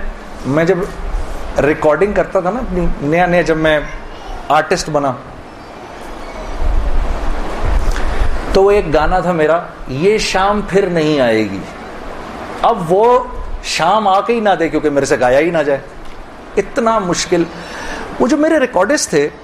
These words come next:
ان کا تعلق لاہور سے تھا۔ اچھا، ریکارڈسٹ جو ہوتے ہیں نا جی، ان کا نا، یہ بڑے تحمل والے لوگ ہوتے ہیں،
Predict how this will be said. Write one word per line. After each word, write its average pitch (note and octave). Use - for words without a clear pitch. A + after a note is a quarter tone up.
ان C4+
کا C#4+
تعلق C4+
لاہور D#3+
سے -
تھا۔ -
اچھا، -
ریکارڈسٹ A#3
جو C#4+
ہوتے A#3
ہیں D#4
نا F#4
جی، D#4+
ان B3
کا C4+
نا، D4
یہ C4
بڑے B3
تحمل G3+
والے G#3+
لوگ D#3+
ہوتے C3+
ہیں، G#2